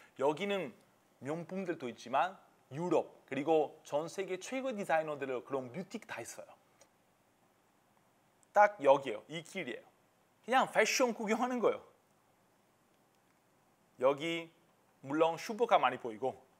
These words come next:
그리고, 어, 전 세계 최고 브랜드들 다 있어요. 이거 뭐 크리스마스, 이거 크리스마스 때 뭐 카르티에 있고,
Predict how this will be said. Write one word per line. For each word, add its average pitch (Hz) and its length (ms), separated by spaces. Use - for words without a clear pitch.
그리고, 175 600
어, 135 300
전 208 160
세계 202 260
최고 196 380
브랜드들 131 460
다 147 260
있어요. 135 360
이거 117 160
뭐 110 160
크리스마스, 131 500
이거 104 260
크리스마스 127 420
때 123 80
뭐 120 120
카르티에 160 480
있고, 185 680